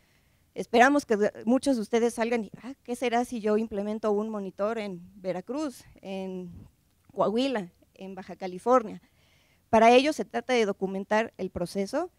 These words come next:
para incentivarlos a hacer lo propio y sobre todo a partir de ello es que ustedes puedan opor-, eh, detectar áreas de oportunidad para mejorar. Entonces,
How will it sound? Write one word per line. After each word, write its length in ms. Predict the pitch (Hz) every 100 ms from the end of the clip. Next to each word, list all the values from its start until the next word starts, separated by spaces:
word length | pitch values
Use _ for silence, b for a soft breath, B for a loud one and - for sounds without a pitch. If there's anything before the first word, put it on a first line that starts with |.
| _ -
para 160 | 202
incentivarlos 920 | 196 - 202 220 214 285 269 196 - 214 -
a 80 |
hacer 260 | 185 - 208
lo 120 | 208
propio 480 | - 202 196 240 285 -
y 240 | 269 330
sobre 260 | 311 214 202
todo 220 | 208 240
a 60 | 226
partir 420 | 208 214 277 277
de 160 | 247
ello 200 | 226 247
es 140 | 233 -
que 80 | 214
ustedes 380 | - 254 254
puedan 340 | - 226 240 226
opor-, 220 | - 202 - -
eh, 120 | 185
detectar 540 | 202 220 - 247 311 320
áreas 260 | - 220 208
de 60 |
oportunidad 560 | 202 196 - 202 196 202
para 220 | 208 185
mejorar. 400 | - 175 175 - - _ _ _ _ _ _
Entonces, 320 | - 220